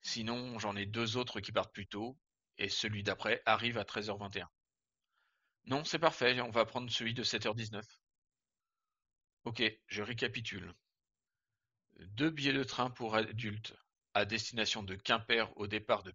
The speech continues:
Paris, aujourd'hui à seize heures cinquante-sept, et deux billets de train pour adultes à destination de Paris, au départ de Quimper le quinze juin à sept heures dix-neuf. C'est cela.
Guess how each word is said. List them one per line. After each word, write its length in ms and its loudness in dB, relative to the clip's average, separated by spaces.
Paris, 440 -2
aujourd'hui 560 0
à 80 2
seize 280 0
heures 100 2
cinquante-sept, 580 -4
et 140 -2
deux 240 2
billets 260 -2
de 100 -2
train 260 -2
pour 260 -4
adultes 420 -6
à 100 2
destination 680 -2
de 160 -4
Paris, 440 -2
au 120 -2
départ 300 2
de 100 -2
Quimper 640 0
le 100 -8
quinze 280 -2
juin 400 0
à 80 -4
sept 280 -4
heures 80 -2
dix-neuf. 360 -10
C'est 140 -4
cela. 340 0